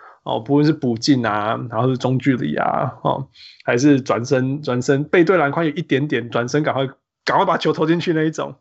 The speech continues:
那，那当然就像你讲那个，他的 pick and roll 也，也做得非常非常好。呃，他就是，他就懂，知道在做什么事情嘛，哈，不，而且是，虽然他很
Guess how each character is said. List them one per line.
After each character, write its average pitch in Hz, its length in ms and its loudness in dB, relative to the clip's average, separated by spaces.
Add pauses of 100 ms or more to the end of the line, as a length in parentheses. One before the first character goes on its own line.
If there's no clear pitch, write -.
(540)
那， 202 260 4
那 196 240 2
当 208 180 -2
然 185 100 0
就 196 80 -6
像 185 200 -6
你 170 80 -10
讲 151 180 -4
那 160 80 -6
个， 147 160 -4
他 170 100 -4
的 151 80 -2
pick 170 180 -8
and 139 120 -8
roll 135 260 -6
也， 139 200 -16
也 127 100 -8
做 147 220 -2
得 131 40 -2
非 151 200 -2
常 127 160 -2
非 131 80 -2
常 117 180 -4
好。 - 220 -6 (160)
呃， 131 240 2
他 160 100 0
就 170 80 -2
是， 170 160 -8 (100)
他 214 120 2
就 220 80 -4
懂， 131 400 -4 (120)
知 180 120 -12
道 175 180 2
在 156 260 -2
做 147 240 -4
什 131 120 -12
么 127 100 -12
事 147 140 -6
情 - 240 -14
嘛， - 100 -16
哈， 131 140 -6
不， 156 160 -8
而 165 160 -2
且 160 160 -2
是， 147 260 0 (600)
虽 247 180 2
然 220 80 4
他 220 180 4
很 165 80 -2